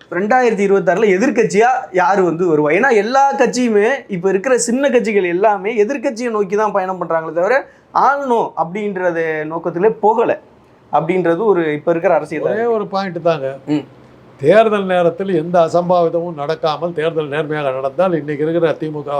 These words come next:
Speaker 2: அசைக்கிறதுக்கு வழி இல்லை.
Speaker 1: ம்.
Speaker 2: எதிர்கட்சிகள் சரியா இல்லை.
Speaker 1: ம்.
Speaker 2: அதான் இன்னைக்கு இருக்கிற சூழ்நிலை. தேர்தல் அன்னைக்கு வந்து ஏதாவது நடந்ததுன்னா போச்சு. நான் ஏற்கனவே சொல்லிட்டேன். தேர்தலுக்கு ரெண்டு நாளைக்கு முன்னாடி ஏதாவது ஆச்சுன்னா, ராஜீவ்காந்தி கொலை வழக்கு,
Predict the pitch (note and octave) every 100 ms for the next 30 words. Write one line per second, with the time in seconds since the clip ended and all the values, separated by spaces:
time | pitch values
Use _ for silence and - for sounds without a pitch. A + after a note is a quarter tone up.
0 | C3+ D3 C3 A2+ C#3 B2 B2 A2 A2 A2+
1 | - D3 A#2+ - - - _ _ C#3+ F3+
2 | D3+ B2+ C#3+ D3 B2 B2 A#2 G#2 F#2 -
3 | - _ - - - A#2 D3 A2+ C#3+ B2+
4 | C3 B2 G#2+ G2+ G2+ - - - - -
5 | D3+ F#3+ G#3 F#3+ F#3 F3+ F3 E3+ E3 F3
6 | E3 E3 E3 D#3 C#3+ C3+ C3 G3 E3+ D#3
7 | C3+ B2+ C3+ G3 G3 A2 - - _ -
8 | - - _ E3 D#3+ D#3+ C#3 B2+ - C#3
9 | C3 A2+ - - - - _ _ _ _
10 | - E3+ D#3+ D#3+ C#3 C3 C#3+ D#3 C#3+ D3+
11 | D#3 D#3 D#3 B2+ C#3+ C#3 F#3+ A3+ _ _
12 | - _ _ - A#2 D3+ G3+ G#3 G3+ F#3
13 | F#3 G3 F#3 F3+ F3